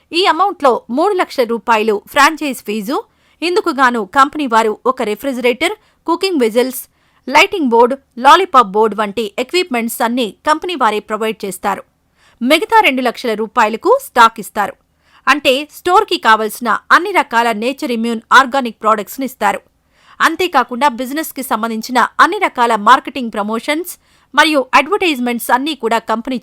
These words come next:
చేస్తుంది. ఇక స్టోర్‌కి కావలసిన జీఎస్టీ సర్టిఫికెట్,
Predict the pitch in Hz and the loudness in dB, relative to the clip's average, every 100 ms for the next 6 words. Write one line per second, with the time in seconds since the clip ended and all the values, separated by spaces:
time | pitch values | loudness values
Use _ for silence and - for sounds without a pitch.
0 | 202 185 220 190 - _ _ _ _ _ | -8 -8 -10 -10 -12 _ _ _ _ _
1 | _ 302 330 - 370 427 427 359 269 240 | _ 0 0 2 4 4 4 2 4 4
2 | 240 254 226 - 190 349 359 330 285 214 | 0 0 -2 -2 -2 0 0 -4 -4 -6
3 | 190 233 226 269 | -8 -8 -2 -2